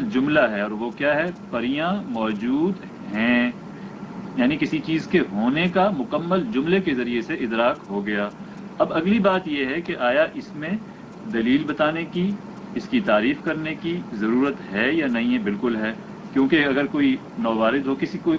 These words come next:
کوئی ایسا شخص جس کو پریوں کا علم نہیں ہے، تو اس کو بتانے کی ضرورت ہے تعریف، اور اس کی دلیل بتانے کی بھی ضرورت ہے کہ موجود ہیں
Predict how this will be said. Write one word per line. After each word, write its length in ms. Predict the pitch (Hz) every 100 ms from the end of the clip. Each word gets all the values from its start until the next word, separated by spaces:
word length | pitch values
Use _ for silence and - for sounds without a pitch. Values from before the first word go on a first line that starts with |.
| -
کوئی 160 | 160
ایسا 240 | 139 139 160 - -
شخص 300 | - 156 -
جس 100 | 127 -
کو 100 | 151
پریوں 360 | 110 127 151 151
کا 240 | 156 143
علم 240 | 123 139 139
نہیں 380 | 143 151 175 110
ہے، 180 | 104 - - - -
تو 80 |
اس 60 | 175 -
کو 100 | 170 - - - 117 110
بتانے 400 | 113 123 135 147
کی 120 | 156 127
ضرورت 360 | 107 117 117
ہے 60 | 131
تعریف، 320 | 120 113 117 110 - - - -
اور 220 | 127 127 131 -
اس 160 | - -
کی 120 | 147
دلیل 360 | 113 107 113
بتانے 360 | 120 117 123 123
کی 120 | -
بھی 140 | 123 123
ضرورت 440 | 123 123 127 -
ہے 80 | 123
کہ 120 | 123
موجود 440 | 113 110 113 127 110 92
ہیں 220 | 104 127